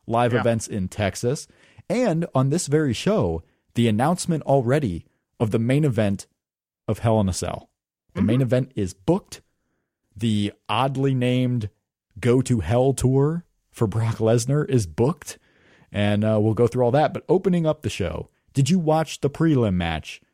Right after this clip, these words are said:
Speaker 1: the
Speaker 2: I did.
Speaker 1: Cosmic Wasteland versus
Speaker 2: Mm-hmm.
Speaker 1: Neville and the Lucha Dragons?
Speaker 2: I did.
Speaker 1: What'd you think?
Speaker 2: That was okay. It was a kind of a surprising result, I thought. But I
Speaker 1: Surprising
Speaker 2: guess,
Speaker 1: in the
Speaker 2: you
Speaker 1: fact
Speaker 2: know.
Speaker 1: that we thought Cody would lose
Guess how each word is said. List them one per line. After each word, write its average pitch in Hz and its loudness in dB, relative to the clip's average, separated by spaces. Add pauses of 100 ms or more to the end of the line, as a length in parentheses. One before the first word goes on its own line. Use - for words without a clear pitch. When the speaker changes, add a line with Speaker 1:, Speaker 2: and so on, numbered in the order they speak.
(100)
Speaker 1:
the 110 -4 (140)
Speaker 2:
I 165 0
did. 160 0
Speaker 1:
Cosmic 147 -2
Wasteland 90 -4 (380)
versus 107 -4
Speaker 2:
Mm-hmm. 110 -4
Speaker 1:
Neville 131 2
and 123 -2
the 117 2
Lucha 117 0
Dragons? 92 -6 (480)
Speaker 2:
I 123 -2
did. 110 -10 (280)
Speaker 1:
What'd - -6
you 254 -4
think? 254 0 (2000)
Speaker 2:
That - -2
was 156 0
okay. 170 0
It 165 0
was 160 -2
a 151 -4 (320)
kind 202 -2
of 196 0
a 165 -2
surprising 139 -6
result, 113 -10
I 117 -6
thought. 113 -8
But 113 -6
I - -4
Speaker 1:
Surprising 233 0
Speaker 2:
guess, 233 2
Speaker 1:
in 208 0
the 160 0
Speaker 2:
you 143 -2
Speaker 1:
fact 165 0
Speaker 2:
know. 147 2
Speaker 1:
that - 0 (440)
we 170 0
thought 151 0
Cody 131 2
would 104 -2
lose 101 0